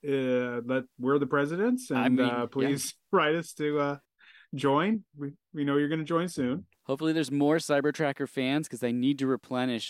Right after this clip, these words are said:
Speaker 2: all of these people that have unsubscribed in this episode. So I, I'm gonna
Speaker 1: <laughs> Right, right, right.
Speaker 2: you know.
Speaker 1: Well, like you said, they, they're making these legacy, uh, T V shows and movies,
Speaker 2: Mm-hmm.
Speaker 1: including the new Frasier series.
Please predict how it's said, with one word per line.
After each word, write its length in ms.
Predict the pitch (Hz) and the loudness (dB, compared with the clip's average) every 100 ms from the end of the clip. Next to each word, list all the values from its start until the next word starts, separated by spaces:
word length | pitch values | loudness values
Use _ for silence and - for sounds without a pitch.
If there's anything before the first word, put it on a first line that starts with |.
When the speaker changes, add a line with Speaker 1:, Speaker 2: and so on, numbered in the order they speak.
| - | -2
Speaker 2:
all 200 | 117 139 | 2 2
of 160 | 160 | 0
these 240 | 151 135 117 | -2 -4 -2
people 420 | 135 143 - 113 | -2 -2 0 0
that 140 | 107 107 | 0 -2
have 100 | 110 | -2
unsubscribed 680 | 117 127 117 - 120 165 127 | -4 -4 -10 -2 0 0 -2
in 120 | 113 | -4
this 180 | 104 165 | -2 0
episode. 640 | 240 220 - 95 87 85 | -2 -2 -4 -4 -4 -8
So 500 | - 123 113 113 113 - | -2 2 4 2 0 -2
I, 180 | 131 127 | -4 -2
I'm 200 | 135 - | 0 2
gonna 160 | 269 151 | 2 2
Speaker 1:
<laughs> 320 | 262 175 - | 2 0 2
Right, 340 | 226 254 254 233 | 2 2 -4 -4
right, 320 | 196 175 110 - | 0 2 0 -6
right. 280 | - 175 139 | -4 0 0
Speaker 2:
you 180 | 120 127 | -2 -4
know. 200 | 113 101 | -4 -2
Speaker 1:
Well, 140 | 180 196 | 2 4
like 180 | 214 226 | 4 4
you 60 | |
said, 320 | 254 269 247 156 | 2 2 0 2
they, 240 | 170 170 | 2 2
they're 220 | 156 160 | 2 0
making 380 | 156 151 190 226 | 0 -2 -2 -2
these 200 | 208 170 | -2 -2
legacy, 880 | 151 160 175 180 190 170 165 160 147 | 0 0 0 -4 -4 -2 -2 -2 -2
uh, 200 | 135 139 | -2 -2
T 200 | 143 151 | -2 0
V 140 | 156 | 0
shows 440 | 160 156 139 139 139 | 0 0 2 0 -2
and 440 | 143 127 123 127 | -2 0 0 0
movies, 640 | 127 147 123 110 110 120 120 | 2 2 2 0 0 2 2
Speaker 2:
Mm-hmm. 360 | 113 113 - | -2 -6 -6
Speaker 1:
including 500 | 135 123 160 156 143 | -6 -2 0 2 2
the 100 | 135 | 2
new 220 | 131 139 139 | 2 2 0
Frasier 420 | - 131 127 127 | 0 0 -2 -6
series. 540 | - 170 151 117 110 | -4 -2 0 0 -4